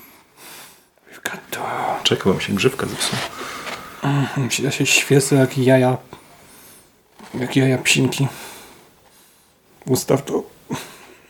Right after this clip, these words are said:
Speaker 1: Teraz mówimy equalize.
Speaker 2: Equalize.
Speaker 1: Zakonnica była dobrym filmem.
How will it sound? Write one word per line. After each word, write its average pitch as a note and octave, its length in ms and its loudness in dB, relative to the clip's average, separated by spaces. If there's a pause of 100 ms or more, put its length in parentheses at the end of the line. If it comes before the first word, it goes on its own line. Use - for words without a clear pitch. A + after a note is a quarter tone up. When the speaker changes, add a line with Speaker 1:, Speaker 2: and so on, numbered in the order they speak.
(840)
Speaker 1:
Teraz C3+ 220 2
mówimy B2+ 440 2 (120)
equalize. D3 1400 2
Speaker 2:
Equalize. E2 840 -2 (1200)
Speaker 1:
Zakonnica A#2+ 580 2
była A#2 180 4
dobrym G#2+ 280 4
filmem. D#3 500 2